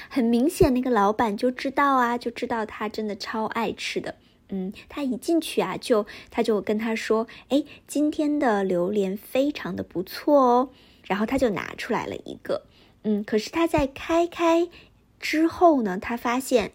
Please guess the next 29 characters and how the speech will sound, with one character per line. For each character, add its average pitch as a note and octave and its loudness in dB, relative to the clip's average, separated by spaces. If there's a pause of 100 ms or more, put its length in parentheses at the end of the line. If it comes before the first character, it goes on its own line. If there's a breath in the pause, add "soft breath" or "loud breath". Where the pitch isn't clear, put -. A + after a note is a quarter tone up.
诶， D4 2
这 D#4+ 0
个 G#3 2
其 - -2
实 G#3+ 0
并 D#4+ 2
没 F3 0
有 D#3+ 0 (380 loud breath)
那 A4+ 6
么 A3 4
的 - -6
好， - -8 (240 loud breath)
所 - 2
以 A3 4
他 A#3 -2
就 A3+ 4
跟 G#3 2
他 G#3+ 0
说 G3+ 4
，“没 F3+ -2
关 B3+ 4
系， C#4+ 0
我 F3+ 2
再 A3+ -2
帮 G3 -2
你 - -8
换 - 0 (100)
一 - -12
个。” - -12